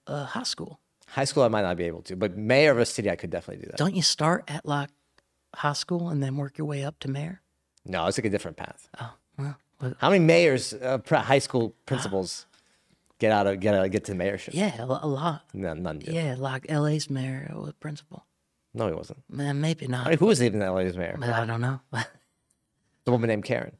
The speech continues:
Speaker 1: Uh, oh, is it?
Speaker 2: Yeah.
Speaker 1: Oh. I like that.
Speaker 2: That's a red flag. You guys are watching a podcast with an award-winning filmmaker.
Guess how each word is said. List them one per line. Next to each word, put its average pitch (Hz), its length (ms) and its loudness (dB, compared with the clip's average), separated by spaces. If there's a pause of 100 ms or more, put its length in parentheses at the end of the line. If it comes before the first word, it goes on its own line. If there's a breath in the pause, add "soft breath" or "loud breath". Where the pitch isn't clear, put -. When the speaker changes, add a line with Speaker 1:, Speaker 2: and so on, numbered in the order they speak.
Speaker 1:
Uh, 143 100 -12 (180)
oh, 135 160 0
is 156 160 0
it? 254 200 -2
Speaker 2:
Yeah. 104 220 -2 (100)
Speaker 1:
Oh. 156 220 -10 (1600)
I 180 60 -6
like 156 140 -8
that. 117 180 -12
Speaker 2:
That's - 120 -8
a 104 40 0
red 92 160 0
flag. 101 320 -4 (540)
You 147 120 4
guys 185 220 6
are 160 40 8
watching 135 280 4
a 107 40 4
podcast - 800 -2 (380 soft breath)
with 120 580 2 (360)
an 131 120 4
award-winning 131 680 6
filmmaker. - 500 0